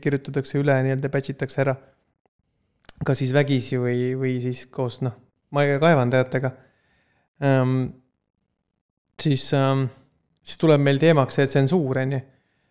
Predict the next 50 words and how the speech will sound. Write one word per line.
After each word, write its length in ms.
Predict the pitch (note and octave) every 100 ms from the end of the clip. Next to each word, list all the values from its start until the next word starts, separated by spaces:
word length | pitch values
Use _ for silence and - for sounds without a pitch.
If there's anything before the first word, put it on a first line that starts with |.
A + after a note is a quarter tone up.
| _ _ D3+
Et, 220 | C3 C3 _ _ _ C#3+
äh, 320 | C#3 C3+ C3+ B2 - D#3
noh, 80 | C#3+ -
kas 140 | C#3+
ta 80 | E3
on 80 | F#3
siis 160 | C#3+ B2+
ikka 100 | D3
nii 300 | C3+ C#3 C3+ -
detsentraalne, 800 | C#3 C3+ C3+ C3 C#3+ C#3 C3 B2+
kui 80 | C3
lõpuks 320 | C#3 C3 - C#3
ikkagi, 320 | D3 C3+ C3 C3+ C#3
äh, 480 | C#3+ D3 - - -
enamus 400 | D3 C#3 C3+ -
saab 140 | C#3 D3
otsustada, 480 | D3+ C3 - B2+ B2+
et 80 |
no 80 | - C#3+
nüüd 80 | C#3
me 60 | C3+
teeme 160 | C#3 D3+
ik-, 100 | F3 D#3+
ikkagi 320 | D3 B2+ C3
nõnda, 320 | C3+ C3 B2+ C3
on 160 | B2+
ju. 80 | C3+
Oli 160 | C#3+ C#3+
jah, 160 | D3+ C#3+
häkkerid 320 | D#3 D3+ C#3+ D#3+
otsustavad 420 | D#3 D3+ D#3 G#3
ühtemoodi, 320 | A3 E3 D3+ D3
kord 160 | D#3+ D3
võtavad 320 | C#3+ C#3 C3+
seda 160 | D3 F#3
üle, 160 | G3
aga 240 | D3 C#3 D3
siis 80 | C#3+
tuleb 160 | D3 C#3+
teine 240 | E3 D3+
seltskond, 320 | C#3 - C#3
kes 80 | D3
ütleb, 220 | D3+ C#3+
et 200 | C#3 - - - -
unustame 400 | F3+ D#3+ - C#3+
nüüd 160 | D3 D3
selle 240 | - D3
varasema 400 | D#3 D#3+ C#3 C#3 C#3
kõik 160 | D#3 D#3
ära. 140 | D3+